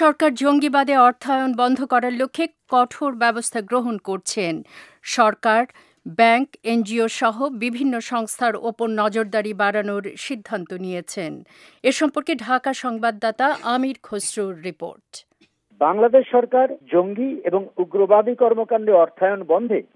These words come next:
Speaker 2: বিশেষ নজরদারি সহ আরো কঠোর ব্যবস্থা গ্রহণের সিদ্ধান্ত নিয়েছে। দুহাজার ন সালের এপ্রিলে গঠিত এ সংক্রান্ত জাতীয় কমিটি ইতিপূর্বে কিছু ব্যবস্থা গ্রহণ করেছিল। এই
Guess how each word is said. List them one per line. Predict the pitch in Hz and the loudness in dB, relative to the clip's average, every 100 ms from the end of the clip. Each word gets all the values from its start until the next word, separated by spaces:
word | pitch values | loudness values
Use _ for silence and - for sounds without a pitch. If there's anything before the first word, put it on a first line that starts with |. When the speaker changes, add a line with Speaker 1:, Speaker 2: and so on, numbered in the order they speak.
| 175 | -6
Speaker 2:
বিশেষ | 185 240 - 160 | 2 0 0 -2
নজরদারি | 160 180 196 220 226 208 | 0 2 4 4 2 -2
সহ | 233 247 - 156 | 0 0 0 0
আরো | 165 180 185 | 0 0 0
কঠোর | 170 240 226 | 2 2 4
ব্যবস্থা | 185 170 - | 2 2 -2
গ্রহণের | 151 151 156 147 143 - | -2 -4 -6 -8 -8 -14
সিদ্ধান্ত | 226 185 165 135 | -12 -6 -6 -6
নিয়েছে। | 123 123 127 - 156 - 135 | -10 -8 -6 0 0 -2 -2
দুহাজার | 180 226 247 233 170 | 2 6 6 6 2
ন | 175 | 0
সালের | 214 226 233 - 160 | 2 2 2 -2 -6
এপ্রিলে | - 226 233 208 | -2 4 6 6
গঠিত | 202 233 226 | 0 0 0
এ | 175 | 0
সংক্রান্ত | 185 185 208 196 202 151 | -4 0 0 0 -2 2
জাতীয় | 143 143 170 160 | 2 2 -4 -2
কমিটি | 226 240 165 | -2 -2 -6
ইতিপূর্বে | 131 185 202 196 202 | -8 -8 -4 -4 -4
কিছু | 180 - 185 - | -6 -10 -4 4
ব্যবস্থা | 165 147 - 135 | 4 4 -2 -4
গ্রহণ | 127 139 135 127 - | -4 -10 -12 -10 -4
করেছিল। | 165 135 151 151 131 _ _ | -2 -4 -2 -2 -2 _ _
এই | 180 | 0